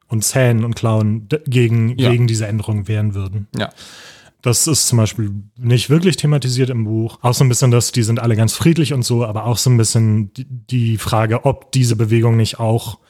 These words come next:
Speaker 1: radikalere Elemente anziehen würde, die das dann versuchen, mit Gewalt durchzusetzen, wird so ein bisschen am Ende angesprochen. Aber es sind so Sachen, die sie weglässt, die jetzt ich vielleicht auch okay finde, wegzulassen, um sozusagen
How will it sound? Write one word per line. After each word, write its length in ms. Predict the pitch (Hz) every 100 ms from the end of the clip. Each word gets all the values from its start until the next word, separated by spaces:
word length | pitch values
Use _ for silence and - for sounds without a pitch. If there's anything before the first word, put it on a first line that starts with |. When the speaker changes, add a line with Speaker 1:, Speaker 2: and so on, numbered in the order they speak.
| _ _ _
Speaker 1:
radikalere 760 | 107 117 117 - 117 117 107 120
Elemente 460 | 110 110 110 107
anziehen 440 | 110 156 156 151 139
würde, 260 | 143 139
die 120 | 117 110
das 180 | 110 -
dann 100 | 107
versuchen, 280 | 104 101 101
mit 120 | 98
Gewalt 260 | 98 98
durchzusetzen, 500 | 120 - 120 120 -
wird 120 | 107 104
so 60 |
ein 80 | 110
bisschen 540 | 131 147 - 147 143 147
am 160 | 120 120
Ende 480 | 151 147 147 147 - _ _ _ _ _ _ -
angesprochen. 680 | 170 208 - 165 131 151 151 - -
Aber 140 | 123
es 60 | 127
sind 140 | 147
so 80 | 135
Sachen, 300 | 127 120 123
die 120 | 117
sie 440 | 113 113 110 107 110 - -
weglässt, 840 | 160 131 131 123 120 120 - - 110
die 180 | 110
jetzt 320 | 110 104 - -
ich 120 | 107
vielleicht 280 | - 98 -
auch 160 | 101
okay 260 | 123 - 120
finde, 320 | - 110 104
wegzulassen, 720 | 104 - 113 101 98 107 101 - - - - _
um 360 | 110 98 98
sozusagen 760 | 90 98 107 98 95 95 95